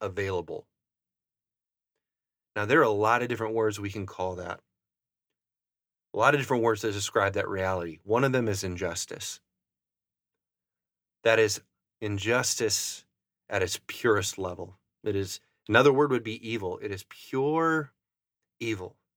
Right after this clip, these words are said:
Uh, this is not reflective of the heart of God. This is not reflective of, of his intentions for creation as laid out for humanity in Scripture.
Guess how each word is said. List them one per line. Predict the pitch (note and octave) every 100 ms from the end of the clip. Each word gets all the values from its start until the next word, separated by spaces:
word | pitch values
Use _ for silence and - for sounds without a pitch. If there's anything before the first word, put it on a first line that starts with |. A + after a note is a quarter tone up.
| _ _ _ _ _ _ -
Uh, | G#2+ A2
this | A#2 C#3+
is | B2+
not | C#3 C#3+
reflective | C3 G#2 B2+ G#2+ G2+ F#2
of | G2
the |
heart | G2+ F#2+ F#2+
of | F#2+
God. | F#2 - - - _ _ _ -
This | A2 C3
is | A2+
not | B2+ C#3
reflective | C3 C3 A#2+ - G#2
of, | G2+ F#2+ G2+
of | A2+ G2
his | - G#2+ G2+
intentions | F#2+ - A2+ - G2+ G2
for | - G2+
creation | F#2+ - G2+ G2+ F#2+ F#2+ F2+
as | F#2+ G2 G2 _ _ _
laid | G#2 G2 G2 G2
out | F#2+ F#2+ - _ _ _
for | - G2+
humanity | - G2+ G2 G2+ G2+ F#2+ F#2
in | F2+
Scripture. | - - F#2+ - - E2+